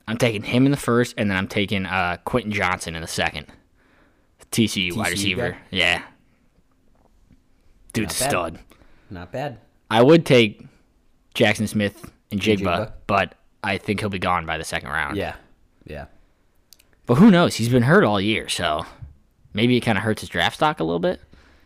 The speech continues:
Speaker 2: Uh, I also heard, jumping to another random college football topic, uh, Marvin Harrison Junior from Ohio State, uh,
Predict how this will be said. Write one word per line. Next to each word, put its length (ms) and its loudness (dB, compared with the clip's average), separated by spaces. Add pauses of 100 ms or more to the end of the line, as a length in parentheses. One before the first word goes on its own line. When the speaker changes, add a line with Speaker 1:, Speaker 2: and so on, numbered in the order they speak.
(120)
Speaker 2:
Uh, 260 0 (100)
I 120 0
also 340 -2
heard, 520 -4 (800)
jumping 540 -4
to 180 -6
another 400 -4 (100)
random 500 -10 (140)
college 300 -8
football 320 -10
topic, 500 -12 (400)
uh, 220 -2
Marvin 320 0
Harrison 400 -4
Junior 360 -6 (600)
from 260 -4
Ohio 240 -2
State, 400 -8 (500)
uh, 200 0